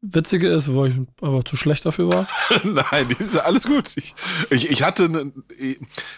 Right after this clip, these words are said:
Speaker 2: ich hatte Lust, eine lustige Antwort darauf, konnte aber grad nicht und hatte auch noch Trinken im Mund und dann ist eskaliert. A-, alles gut.
Speaker 1: Ja,
Speaker 2: Ich
Speaker 1: ja.
Speaker 2: fand die Antwort sehr, ähm,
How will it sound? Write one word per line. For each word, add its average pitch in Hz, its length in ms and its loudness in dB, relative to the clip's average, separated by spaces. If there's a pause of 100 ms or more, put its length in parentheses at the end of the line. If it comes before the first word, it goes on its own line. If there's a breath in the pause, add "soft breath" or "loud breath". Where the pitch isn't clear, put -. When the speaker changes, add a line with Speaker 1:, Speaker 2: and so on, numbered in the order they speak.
Speaker 2:
ich 110 120 -2
hatte 185 160 4
Lust, 170 320 0
eine 151 80 2
lustige 175 400 2
Antwort 185 320 0
darauf, 165 400 2
konnte 180 240 0
aber 156 160 2
grad 160 240 0
nicht 156 140 -4
und 131 100 0
hatte 139 160 2
auch 139 80 0
noch 131 120 0
Trinken 156 280 -4
im 147 140 2
Mund 139 240 2
und 120 120 2
dann 117 220 0
ist 107 160 -4
eskaliert. 95 480 -2
A-, - 220 2
alles 202 160 2
gut. 208 180 2
Speaker 1:
Ja, 120 160 -6 (300)
Speaker 2:
Ich - 60 -14
Speaker 1:
ja. 135 60 0
Speaker 2:
fand 143 160 0
die 139 140 4
Antwort 139 460 0
sehr, 131 420 2
ähm, 113 480 -2